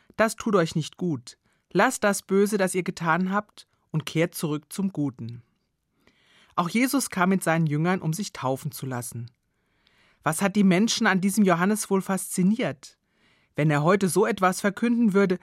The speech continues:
wer möchte das denn gerne hören? "Kehr um. Mach es in deinem Leben anders."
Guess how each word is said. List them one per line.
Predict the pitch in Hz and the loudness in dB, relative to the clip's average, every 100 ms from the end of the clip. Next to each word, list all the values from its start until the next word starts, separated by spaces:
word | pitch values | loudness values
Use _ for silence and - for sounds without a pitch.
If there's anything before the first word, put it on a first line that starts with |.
| - _ | -10 _
wer | 180 202 | 4 6
möchte | 202 220 208 | 6 4 2
das | 175 180 | 2 2
denn | 170 156 | 0 0
gerne | 147 147 135 | 0 -2 -2
hören? | 160 254 190 127 123 _ _ _ _ - | -2 -2 -2 -6 -10 _ _ _ _ -12
"Kehr | - 139 | -8 -4
um. | 185 190 139 - _ _ _ _ _ | -2 -2 -2 -10 _ _ _ _ _
Mach | - 175 | -2 0
es | 190 190 | 0 0
in | |
deinem | 170 160 160 | 2 2 2
Leben | 151 160 156 | 2 0 0
anders." | 160 208 160 135 - - | 0 2 0 -2 -6 -16